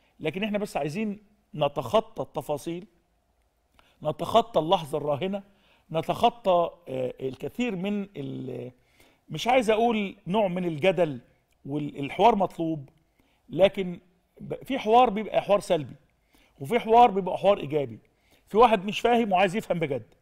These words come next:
وفي واحد، آه، آه، متلخبط وعايز حد ي-، يوضح له. ده على راسي. في واحد الدنيا بتكون واضحة هو بيحاول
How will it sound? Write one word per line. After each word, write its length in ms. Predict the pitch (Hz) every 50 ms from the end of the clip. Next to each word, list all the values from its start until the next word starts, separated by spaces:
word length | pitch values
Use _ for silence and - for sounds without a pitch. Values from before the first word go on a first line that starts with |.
| _ _ _ _ _ _ _
وفي 120 | - 120 190
واحد، 360 | 233 233 220 214 170 147 156 - _ -
آه، 140 | 147 151 156 -
آه، 220 | 156 156 151 151 -
متلخبط 720 | 160 156 - - 233 226 - 185 226 226 220 - - -
وعايز 560 | 147 151 170 208 214 196 160 143 143 151 - -
حد 320 | - 196 196 170 156 156
ي-، 200 | 170 156 - - -
يوضح 640 | 143 139 135 135 139 135 135 123 117 160 - - -
له. 120 | - 135 _ _ _ _ _ _ _ _ _ -
ده 260 | 139 147 226 247 240
على 240 | 226 - 160 170 175
راسي. 280 | 196 196 180 - - -
في 120 | 233 254
واحد 380 | 262 269 254 208 233 220 175 165 _ _ _ _ _ _ _ _ _ - -
الدنيا 240 | 139 131 247 269 254
بتكون 220 | 214 - 262 254
واضحة 340 | 262 269 247 - - 233 214
هو 220 | 208 233 240 233
بيحاول 600 | 214 170 160 185 220 240 233 233 226 208 180 -